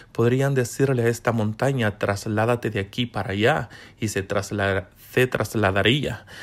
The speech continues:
Para ustedes nada sería imposible". Sí, nada sería posible.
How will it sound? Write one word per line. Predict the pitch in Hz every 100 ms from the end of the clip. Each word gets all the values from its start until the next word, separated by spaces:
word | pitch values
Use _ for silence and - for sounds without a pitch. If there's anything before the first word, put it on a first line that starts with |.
| - -
Para | - 107
ustedes | 104 - 120 120 123
nada | 110 110 135 104
sería | - - 98 95
imposible". | 98 - 98 - 107 - 101 - - _ _ - - - - _ _
Sí, | - - 139 135
nada | 110 107
sería | 110 113 110
posible. | 107 117 147 175 143